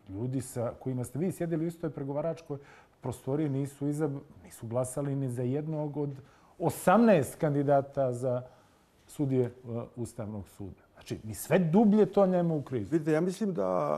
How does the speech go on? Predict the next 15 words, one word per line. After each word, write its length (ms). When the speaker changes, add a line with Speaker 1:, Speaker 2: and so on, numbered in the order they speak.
Speaker 2:
e, 400
koliko 260
god 120
da 80
sve 160
ukupno 320
pogoršava, 680
e, 40
ukupnu 240
situaciju, 600
s 160
druge 160
strane 200
mislim 360
da, 360